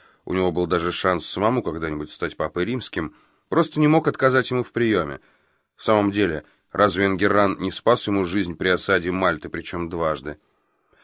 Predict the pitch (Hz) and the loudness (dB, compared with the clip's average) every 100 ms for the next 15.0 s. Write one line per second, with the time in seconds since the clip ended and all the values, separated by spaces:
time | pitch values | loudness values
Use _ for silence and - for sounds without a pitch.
0 | _ _ _ - 92 170 185 160 147 131 | _ _ _ -4 2 4 4 0 2 4
1 | 123 147 170 165 - 143 131 - 117 - | 4 8 8 6 2 0 0 0 0 0
2 | 107 120 156 135 131 - - _ - 120 | 2 4 4 2 -2 -6 -18 _ -2 2
3 | 147 - 131 120 143 120 117 113 110 120 | 2 4 4 6 6 4 2 2 4 2
4 | 104 107 104 95 110 104 101 95 95 101 | 0 0 0 4 4 4 2 0 0 -2
5 | 101 95 - 95 90 85 85 78 _ _ | -4 -4 -2 0 0 -2 -4 -6 _ _
6 | _ _ 92 101 117 127 117 - 117 - | _ _ 0 4 6 4 0 -2 -6 -8
7 | - - _ _ _ _ _ _ _ _ | -12 -16 _ _ _ _ _ _ _ _
8 | _ _ _ _ _ _ _ _ _ _ | _ _ _ _ _ _ _ _ _ _
9 | _ - 131 139 214 214 208 190 160 151 | _ -4 0 4 8 8 8 6 6 4
10 | 175 175 165 151 139 156 156 - 135 139 | 4 6 6 4 4 4 2 0 2 2
11 | - 117 123 113 127 110 110 - 104 - | 0 -2 -2 2 2 2 -2 -4 -4 2
12 | 139 - - - 120 117 120 110 104 - | 2 0 -6 2 4 6 6 4 2 0
13 | 101 95 98 98 98 95 95 98 98 87 | -2 0 0 0 0 0 2 4 4 2
14 | 92 - 92 95 - 95 80 85 82 78 | -2 -4 -4 -4 -4 -6 -6 -4 -4 -8